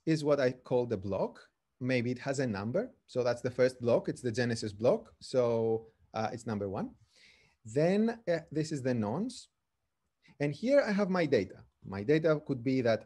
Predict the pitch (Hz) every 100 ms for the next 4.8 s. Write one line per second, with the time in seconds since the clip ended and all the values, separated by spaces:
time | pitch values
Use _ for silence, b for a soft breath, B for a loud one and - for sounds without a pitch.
0 | - 120 165 180 185 180 180 - - -
1 | 139 147 147 - - 107 92 120 165 180
2 | 190 185 190 - _ _ _ _ _ 135
3 | 131 127 123 123 123 120 120 - 160 185
4 | 196 185 131 156 156 - 101